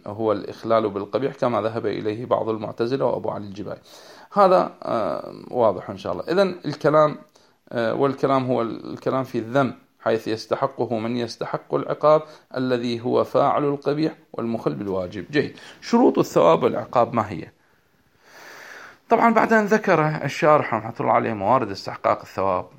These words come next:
والمدح من جهة والعقاب والذم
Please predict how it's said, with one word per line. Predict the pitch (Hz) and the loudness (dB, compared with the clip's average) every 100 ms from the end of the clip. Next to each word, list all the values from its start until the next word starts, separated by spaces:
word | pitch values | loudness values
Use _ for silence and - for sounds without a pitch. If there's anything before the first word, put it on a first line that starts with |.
| - - | -20 -8
والمدح | 104 98 104 101 95 - _ _ | -6 -4 -6 -4 -6 -8 _ _
من | 110 101 | -12 -10
جهة | 98 92 98 95 - _ | -8 -8 -6 -8 -12 _
والعقاب | 104 104 - - 110 92 85 _ | -6 -4 -4 2 4 4 -2 _
والذم | 98 95 101 104 | -6 -4 -2 -2